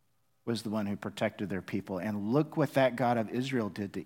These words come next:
Egypt. Look what that God of Israel did to the Philistines.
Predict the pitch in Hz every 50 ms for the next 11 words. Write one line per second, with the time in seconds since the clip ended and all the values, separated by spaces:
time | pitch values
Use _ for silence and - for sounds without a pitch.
0 | - 107 110 139 139 - 85 71 - - - 120 120 - - 120 127 120 - -
1 | 113 110 - 117 113 110 107 101 98 107 117 110 104 110 110 104 95 107 101 -
2 | - - 107 104 98 98 95 - - 104 - - - - 135 151 143 123 - -
3 | - - 82 - - - - - - - -